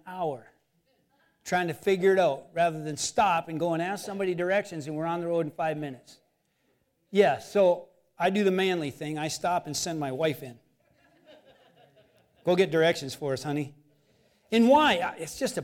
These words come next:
prob-, it's just a silly pride thing, you know, because, you know, I'm supposed to know where I'm going. You know, I'm, I'm, I'm, I'm born in the, in the Upper Peninsula. I should be able to go out in the woods and by the,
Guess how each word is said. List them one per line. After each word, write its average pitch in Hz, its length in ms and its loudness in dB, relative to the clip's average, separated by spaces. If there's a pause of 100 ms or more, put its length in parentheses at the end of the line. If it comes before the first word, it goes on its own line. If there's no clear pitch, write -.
(260)
prob-, 247 300 -6
it's 196 200 -8
just - 200 -8
a 156 40 -8
silly 147 360 -4
pride 139 400 -8
thing, 135 260 -14 (640)
you 147 80 -8
know, 151 80 -2
because, 147 260 -4
you 170 80 -4
know, 170 80 0
I'm 156 80 -4
supposed 170 300 -4
to 151 80 -8
know 160 80 0
where 175 160 0
I'm 165 120 -2
going. 160 280 2
You 147 80 -2
know, 185 120 2
I'm, 175 160 2 (320)
I'm, 202 240 0 (140)
I'm, 220 300 4
I'm 247 240 6
born 269 240 12
in 269 100 4
the, 254 100 2
in 226 300 0
the 233 140 2
Upper 247 240 4
Peninsula. 226 500 4
I 233 160 10
should 233 220 -2
be 254 140 4
able 254 160 6
to 233 40 8
go 262 160 12
out 277 60 6
in 247 60 0
the 233 60 2
woods 247 280 4
and 226 100 2
by 277 160 10
the, 220 260 4